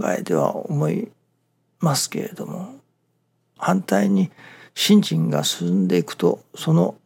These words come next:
神様からのお知らせがだんだん少なくなるとおっしゃられたのですね。どういうことだろうかと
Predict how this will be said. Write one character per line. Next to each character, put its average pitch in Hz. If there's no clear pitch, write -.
神 170
様 147
か 143
ら 147
の 78
お 151
知 -
ら -
せ -
が -
だ 156
ん 214
だ 190
ん -
少 -
な 262
く -
な -
る -
と -
お 147
っ -
し -
ゃ 156
ら -
れ -
た -
の 214
で 196
す -
ね。 202
ど 214
う 262
い 202
う -
こ -
と 85
だ 80
ろ 85
う 78
か -
と -